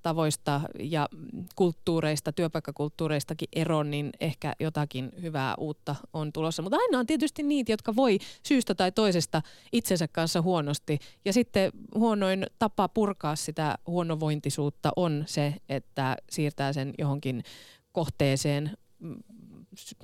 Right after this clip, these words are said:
mil-, mikä se sitten se tapa on, ö, joku tällainen sivun s-,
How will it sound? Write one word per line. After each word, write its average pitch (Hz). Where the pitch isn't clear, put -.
mil-, 202
mikä 214
se 139
sitten 185
se 175
tapa 165
on, 147
ö, 147
joku 151
tällainen 143
sivun 151
s-, -